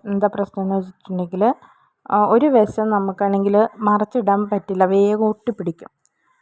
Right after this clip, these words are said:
അപ്പോൾ നല്ല അങ്ങ് ചൂടായി പോവുകയും ചെയ്യരുത്, എന്നാൽ ചൂട് പറ്റെ കുറയാനും പാടില്ല കേട്ടോ ചട്ടിയിലത്തെ ചപ്പാത്തി ഇടുമ്പോൾ. അപ്പം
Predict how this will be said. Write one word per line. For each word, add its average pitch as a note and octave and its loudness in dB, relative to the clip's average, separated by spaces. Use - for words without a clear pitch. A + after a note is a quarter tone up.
അപ്പോൾ A3+ -2
നല്ല A3+ 2
അങ്ങ് D4+ 2
ചൂടായി A3+ 4
പോവുകയും G#3 -2
ചെയ്യരുത്, F#3+ 0
എന്നാൽ C#4+ 0
ചൂട് G3+ 2
പറ്റെ G#3 2
കുറയാനും F#3+ 2
പാടില്ല F#3 -2
കേട്ടോ F3+ 0
ചട്ടിയിലത്തെ F#3+ -4
ചപ്പാത്തി F#3 -6
ഇടുമ്പോൾ. F#3 -2
അപ്പം G3 -4